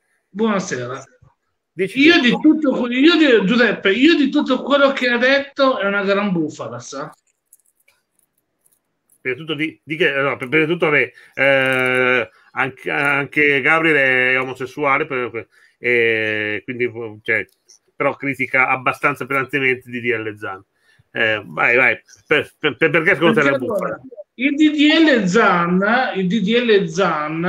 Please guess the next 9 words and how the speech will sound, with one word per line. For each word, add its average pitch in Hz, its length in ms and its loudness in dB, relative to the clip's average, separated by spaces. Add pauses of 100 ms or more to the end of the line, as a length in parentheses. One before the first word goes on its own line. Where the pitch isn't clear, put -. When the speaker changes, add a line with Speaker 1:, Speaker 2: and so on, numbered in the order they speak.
(160)
Speaker 1:
lei 202 240 0
non 180 160 0
ha 196 100 0
specificato 220 1080 0
che 185 300 0
riguarda 190 460 2
anche 190 300 -2
la 175 120 -2
misoginia, 151 1000 -8